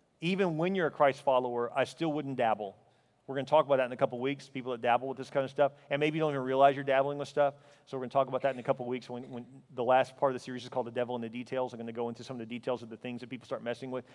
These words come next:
that really, they don't even realize they just invited, uh, the devil into their family, into their life, into their home. So we're gonna talk about how to clear your home and stuff like that. So we're gonna get very specific. And that may seem crazy to you, but it's just real, guys, and I see it all the time. And when I hear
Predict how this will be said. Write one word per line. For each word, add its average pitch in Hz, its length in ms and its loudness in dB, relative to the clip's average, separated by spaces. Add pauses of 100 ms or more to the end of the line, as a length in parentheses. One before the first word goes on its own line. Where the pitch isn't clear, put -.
(140)
that 123 160 -2
really, 135 300 0
they 135 160 0
don't 139 120 -2
even 117 80 -4
realize 127 240 4
they 123 60 -6
just 120 200 -10
invited, 117 480 2 (360)
uh, 120 100 0
the 113 100 -8
devil 117 240 -2
into 113 160 -8
their 117 100 -4
family, 123 560 -8
into 120 220 -12
their 113 100 -6
life, 113 340 2
into 123 120 -10
their 113 120 -4
home. 127 440 -8 (340)
So - 80 -20
we're 127 60 -8
gonna 117 80 -8
talk 135 100 4
about 120 140 -2
how 127 80 2
to 117 80 0
clear 135 240 -4
your 123 160 -4
home 123 160 -4
and 117 60 -6
stuff 120 180 -8
like 113 100 -6
that. 113 160 -2
So - 60 -12
we're 143 60 -8
gonna 165 100 -4
get - 100 -6
very 131 220 -4
specific. 131 480 -6
And 131 60 -6
that 151 60 -6
may 196 100 -2
seem 170 200 -8
crazy 143 380 -2
to 160 60 -8
you, 170 120 -4
but 127 240 -6
it's - 140 -12
just 214 180 -10
real, 139 220 -2
guys, 120 180 4
and 123 80 -6
I 123 60 2
see - 180 -6
it 139 60 -2
all 131 120 6
the 127 60 -4
time. 139 160 2 (300)
And 131 80 -4
when 135 80 -2
I 170 120 6
hear 196 280 2